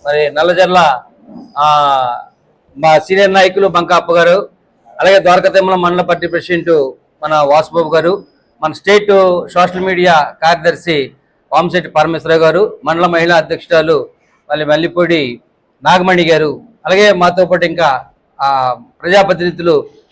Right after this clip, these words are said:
ఈ ప్రెస్ మీట్ లో పాల్గొనడం జరిగింది. మరి ప్రెస్ మీట్ గోపాలపురం నియోజకవర్గంలో ఒక వింత ఒరవడి, ఒక వింత సరికొత్త రాజకీయాన్ని మన టీడీపీ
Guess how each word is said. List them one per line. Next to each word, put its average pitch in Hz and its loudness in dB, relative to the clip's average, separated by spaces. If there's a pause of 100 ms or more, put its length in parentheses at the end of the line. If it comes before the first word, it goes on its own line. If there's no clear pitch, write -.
(120)
ఈ 151 -6
ప్రెస్ 151 -6
మీట్ 170 -4
లో 170 2
పాల్గొనడం 160 2
జరిగింది. 185 0 (400)
మరి 196 4
ప్రెస్ 208 0
మీట్ 247 2 (760)
గోపాలపురం 240 4
నియోజకవర్గంలో 240 4 (600)
ఒక 190 -2
వింత 220 0
ఒరవడి, 233 4 (360)
ఒక 190 -2
వింత 233 0
సరికొత్త 240 -2
రాజకీయాన్ని 214 2 (420)
మన 170 -4
టీడీపీ 226 0